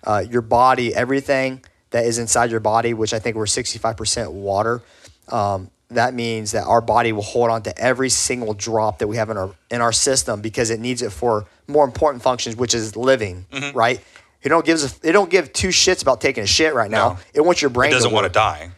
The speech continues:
Speaker 1: It, yes,
Speaker 2: Yeah.
Speaker 1: and you will die in four days
Speaker 2: Without
Speaker 1: without
Speaker 2: water,
Speaker 1: without
Speaker 2: yeah.
Speaker 1: water. So it is that critical of, of, like, it will kill you. Not, no one's gonna die here, but if you, if you don't drink water for four days, you die.
Speaker 2: Mm-hmm.
Speaker 1: That's a pretty big deal. We're pretty th-, we're a pretty hard creature to kill,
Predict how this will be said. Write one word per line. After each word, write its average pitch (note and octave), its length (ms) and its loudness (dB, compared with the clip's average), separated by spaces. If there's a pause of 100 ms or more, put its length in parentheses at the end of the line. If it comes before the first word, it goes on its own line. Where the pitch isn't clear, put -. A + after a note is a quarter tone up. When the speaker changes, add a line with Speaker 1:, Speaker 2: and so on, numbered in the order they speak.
(140)
Speaker 1:
It, C3 320 -2
yes, C3 480 0
Speaker 2:
Yeah. A#2 60 -4
Speaker 1:
and B2 80 -2
you C3+ 100 2
will D3+ 180 4
die B2+ 260 4
in C3 60 2
four B2+ 260 -2
days A#2+ 480 0 (280)
Speaker 2:
Without G2 200 0
Speaker 1:
without F2 120 2
Speaker 2:
water, F#2+ 200 4
Speaker 1:
without A#2 240 2
Speaker 2:
yeah. G2+ 80 -2
Speaker 1:
water. A#2 340 2 (260)
So A2+ 440 2
it C3 160 2
is A#2 200 0
that C3 240 2
critical B2 760 0
of, G#2+ 180 -4 (300)
of, G#2 160 -2
like, A2 380 -2 (500)
it B2+ 200 2
will B2+ 180 4
kill D3+ 340 2
you. G#2+ 440 -4
Not, A2+ 300 -6
no C3 160 -2
one's G#2+ 240 -2
gonna F#2+ 220 -8
die F#2 240 -6
here, F#2+ 160 -6
but G2 180 -2
if G2 160 -10
you, C3 240 -4
if B2 200 -6
you C3+ 100 -4
don't D#3 160 2
drink C#3+ 180 -2
water C#3+ 160 4
for C3 140 -12
four C3+ 160 -2
days, C3 200 0
you A2 80 -6
die. G2 380 -2 (100)
Speaker 2:
Mm-hmm. D#3 180 -14
Speaker 1:
That's A#2 200 -2
a A#2 60 -4
pretty C3 220 -2
big A#2+ 200 -4
deal. A#2+ 180 2
We're D3+ 200 4
pretty E3+ 300 0
th-, D#3 240 0
we're E3 180 4
a - 20 0
pretty F#3 300 2
hard D3+ 240 2
creature D3 320 -2
to G#2 80 -6
kill, C3+ 520 0